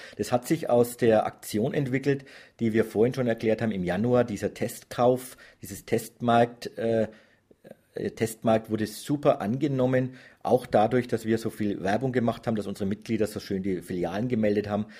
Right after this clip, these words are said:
ist es jetzt wirklich passiert, dass bei Aldi Süd das glutenfreie Brot von Stör im Dauerangebot ist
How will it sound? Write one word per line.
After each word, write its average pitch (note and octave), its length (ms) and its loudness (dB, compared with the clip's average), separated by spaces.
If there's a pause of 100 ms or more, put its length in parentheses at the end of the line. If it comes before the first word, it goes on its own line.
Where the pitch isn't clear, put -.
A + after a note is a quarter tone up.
(220)
ist G2+ 140 -10
es G#2 140 -4
jetzt G#2+ 180 -4
wirklich G#2+ 320 0
passiert, - 460 -2 (280)
dass - 360 -4 (180)
bei F2+ 160 -6
Aldi F#2+ 300 -8
Süd - 480 -8
das - 180 -6
glutenfreie F#2+ 680 -2
Brot E2+ 280 -10
von F#2+ 200 -8
Stör F2 340 -6
im D#2 160 -8
Dauerangebot G#2+ 800 -2
ist - 300 -6